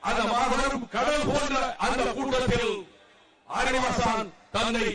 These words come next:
பெரியார் சொன்னார், "என் காலத்திலே என் கனவுகளை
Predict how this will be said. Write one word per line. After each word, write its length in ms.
பெரியார் 500
சொன்னார், 540
"என் 340
காலத்திலே 600
என் 160
கனவுகளை 840